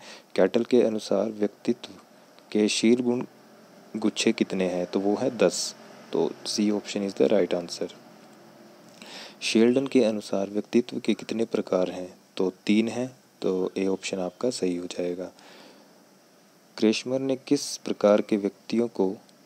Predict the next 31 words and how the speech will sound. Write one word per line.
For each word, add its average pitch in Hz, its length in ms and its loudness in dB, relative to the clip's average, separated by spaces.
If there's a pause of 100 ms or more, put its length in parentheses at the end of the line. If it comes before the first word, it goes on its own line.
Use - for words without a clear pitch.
(520)
साइक्लोइड 110 600 4 (240)
कहा 95 220 -2
है? 90 320 -2 (320)
तो 98 120 4
यहाँ 104 360 0
पर 110 240 2
साइक्लोइड 117 720 4 (200)
कहा 98 220 4
है, 101 180 2
तो 107 140 2
यहाँ 95 220 0
पर 113 200 2
स्थूल 120 540 2 (1000)
काय 92 300 6
प्रकार, 87 640 4
A 101 160 4
option - 280 -4
is 98 180 -4
the 131 240 2
right 90 280 2
answer। 87 440 0 (260)
Next 95 280 -2
question 104 340 -2
है, 117 180 -8 (2250)
Pride 113 300 6
के - 140 2
अनुसार 104 440 -2
व्यक्तित्व 123 540 -2
विकास 110 540 2
में 113 140 0
कितने 107 520 -4